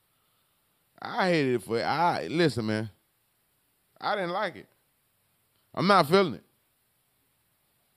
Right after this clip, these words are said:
All that extra probationary shit be too much, brother. Now, depending on who you are and what you got going on,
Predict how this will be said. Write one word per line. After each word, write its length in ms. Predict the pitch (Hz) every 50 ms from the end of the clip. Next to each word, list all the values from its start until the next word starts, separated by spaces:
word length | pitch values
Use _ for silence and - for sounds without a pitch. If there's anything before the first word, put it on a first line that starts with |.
| _ _ _ _ _ _ _ _ _ _ _ _ _ _ _ -
All 220 | - 131 156 175 185
that 180 | 190 165 -
extra 220 | 180 185 - 170 156
probationary 680 | - 175 160 156 151 151 156 147 - 143 135 131 131
shit 220 | 120 - 143 113 -
be 120 | - 107
too 200 | 101 - - -
much, 340 | 98 98 90 80 71 69 -
brother. 260 | - 76 78 78 85 _ _ _ _ _ _ _ _ _ _ _ _ _ _ -
Now, 480 | 95 120 143 156 147 123 98 76 65 - _ _ _ _ _ _ _ _ _ _ _ _ _ _ _ _ _ _ _ _ _ _ _ _ _ _ _ _ _
depending 420 | - 95 - - 151 156 160 160 156
on 180 | 147 143 147
who 140 | 147 170 165
you 220 | 165 156 151 151 151
are 180 | 151 147 139
and 100 | 135 139
what 220 | 147 143 131 - 165
you 60 | 151
got 260 | 135 131 113 76 104
going 300 | 113 127 127 123 120 117
on, 400 | 139 165 160 147 139 139 143